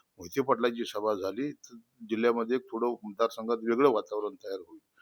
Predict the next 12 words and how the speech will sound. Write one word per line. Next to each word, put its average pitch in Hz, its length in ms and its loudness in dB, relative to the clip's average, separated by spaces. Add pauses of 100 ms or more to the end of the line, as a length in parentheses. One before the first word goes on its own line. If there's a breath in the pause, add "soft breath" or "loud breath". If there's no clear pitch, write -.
(320 loud breath)
परंतु 123 280 0
मोहिते 117 320 2
पाटलांचं 123 560 2
आणि 127 200 0
अनगरकरच्या 117 760 2
राजन 110 300 -2
पाटलांचं 113 520 -4
हे 110 100 -4
तीन 175 320 -2
पिढ्याचं 110 420 2
नातं - 260 -12
आहे - 140 -20